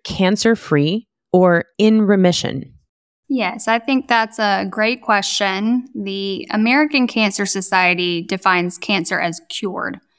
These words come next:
Speaker 2: When treatment has eliminated the cancer from the body, we do not anticipate that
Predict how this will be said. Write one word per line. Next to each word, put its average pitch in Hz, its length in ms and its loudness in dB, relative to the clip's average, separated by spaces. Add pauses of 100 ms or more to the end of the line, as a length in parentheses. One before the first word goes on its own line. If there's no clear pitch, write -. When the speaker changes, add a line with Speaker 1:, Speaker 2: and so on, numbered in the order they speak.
(220)
Speaker 2:
When 190 180 -4
treatment 220 580 -2
has 185 480 0
eliminated 185 720 -2
the - 80 -12
cancer 175 640 -2 (100)
from 170 640 -2
the 180 80 -14
body, 220 500 2 (720)
we 185 280 -10
do 185 160 -6
not 180 180 2
anticipate 180 760 -2
that 175 300 0